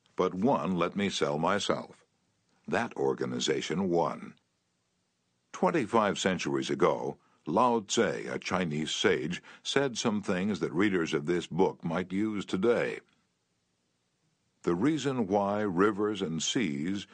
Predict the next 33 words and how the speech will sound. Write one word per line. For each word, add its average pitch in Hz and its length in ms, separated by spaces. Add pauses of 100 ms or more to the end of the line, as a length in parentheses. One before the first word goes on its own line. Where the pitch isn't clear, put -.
(160)
receive 123 540
the 110 180
homage 104 460
of 92 120
a 87 100
hundred 107 460
mountain 90 520
streams 135 760 (500)
is 90 200
that 90 240
they 110 180
keep - 300 (200)
below 95 380
them. 58 460 (920)
Thus 131 380
they 73 220
are 73 160
able 104 320
to 90 100
reign 107 520
over 107 380
all 117 460
the 113 80
mountain 92 420
streams. 57 680 (1080)
So 95 220
the 85 140
sage, 95 560 (260)
wishing 80 380
to 78 80
be 80 180
above 73 400
men, 101 380